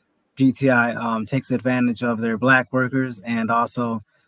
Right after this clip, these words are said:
just simply doesn't like Black people, period, right? Like they, um, as a worker there for two years, we, we fought against that so much was their attitude and treatment of towards Black workers and Black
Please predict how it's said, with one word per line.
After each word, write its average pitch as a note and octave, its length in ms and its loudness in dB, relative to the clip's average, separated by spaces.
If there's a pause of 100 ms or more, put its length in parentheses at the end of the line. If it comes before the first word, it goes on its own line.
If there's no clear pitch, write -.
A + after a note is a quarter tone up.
(140)
just D#3 220 0
simply D3+ 280 4
doesn't C3 360 4
like A#2+ 320 2
Black A#2+ 280 2
people, A#2 300 -4
period, B2+ 480 0
right? A2+ 260 -2
Like A2+ 220 -4
they, B2 240 -2
um, A2 400 -6
as A#2 260 -8 (200)
a A2+ 160 -6
worker C3+ 320 2
there B2 160 2
for A#2 140 -4
two C3+ 200 0
years, C3 440 2 (500)
we, C3 360 4
we C3+ 200 2
fought C3+ 280 2
against B2+ 380 0
that B2 240 0
so C3 200 2
much C3 380 0
was B2 220 -4
their A#2+ 200 0
attitude B2 720 -4 (440)
and A#2 200 -2
treatment B2+ 560 0
of A#2+ 460 -2 (480)
towards C3+ 360 4
Black B2+ 400 2
workers B2+ 560 -2
and A#2+ 260 -2
Black B2 320 2